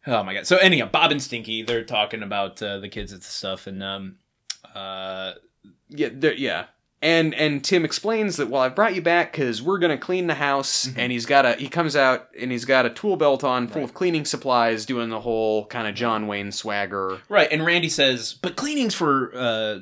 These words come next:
Speaker 1: women, or cleaning's for girls," or something like that. And Tim actually uses the phrase, "But we're enlightened men."
Speaker 2: Yeah.
Speaker 1: Which I thought was kind of interesting.
Speaker 2: That w-, that was, he's learned something from Wilson after
Speaker 1: Yeah.
Speaker 2: these, these eleven episodes.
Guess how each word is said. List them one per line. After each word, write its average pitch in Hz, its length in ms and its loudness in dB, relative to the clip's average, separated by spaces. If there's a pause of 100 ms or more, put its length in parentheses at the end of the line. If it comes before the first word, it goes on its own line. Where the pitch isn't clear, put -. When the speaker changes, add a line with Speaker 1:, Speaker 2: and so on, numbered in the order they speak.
Speaker 1:
women, 127 420 2
or 101 80 -6
cleaning's 208 420 -4
for 127 100 -8
girls," 147 680 -4
or 127 80 -4
something 113 300 -6
like 95 180 -10
that. 90 300 -6 (340)
And 123 300 0 (120)
Tim 214 200 0
actually 190 300 0
uses 151 420 -2
the - 80 -12
phrase, 135 340 0
"But 127 160 -6
we're 180 180 0
enlightened 139 440 0
men." 92 380 -6 (140)
Speaker 2:
Yeah. 202 260 0 (120)
Speaker 1:
Which 139 220 -2
I 143 40 0
thought 139 200 4
was 123 160 -2
kind 127 180 -6
of 113 80 -6
interesting. 95 480 -10
Speaker 2:
That 139 140 -4
w-, 170 200 -2
that 180 140 0
was, - 300 -2
he's 160 400 0
learned 180 240 -2
something 196 420 -4
from 127 160 -6
Wilson 123 380 -4
after 90 260 -6
Speaker 1:
Yeah. 240 160 -2
Speaker 2:
these, - 200 -2
these 101 200 -6
eleven 95 320 -4
episodes. 90 680 -8